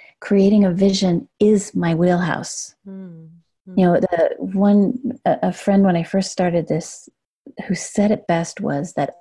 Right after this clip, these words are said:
Speaker 1: I'm like a life-size gumball machine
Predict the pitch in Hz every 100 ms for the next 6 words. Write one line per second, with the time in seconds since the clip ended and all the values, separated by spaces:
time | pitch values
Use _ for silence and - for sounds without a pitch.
0 | _ 170 175 185 196 175 160 - _ -
1 | - - - _ - 170 165 175 185 -
2 | 196 185 196 170 165 147 143 151 - 131
3 | 131 151